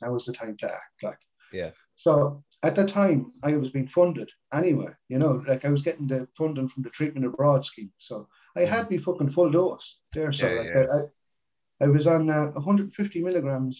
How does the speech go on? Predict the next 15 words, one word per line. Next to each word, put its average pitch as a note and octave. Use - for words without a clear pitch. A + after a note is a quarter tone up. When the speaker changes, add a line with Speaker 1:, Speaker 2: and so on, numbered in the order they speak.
Speaker 1:
of A#2+
T C#3+
H C3+
C B2+
and A2
a -
hundred C#3
fifty D3
milligrams C3
of B2
C C3+
B B2
D C#3
per G#2+
day. A#2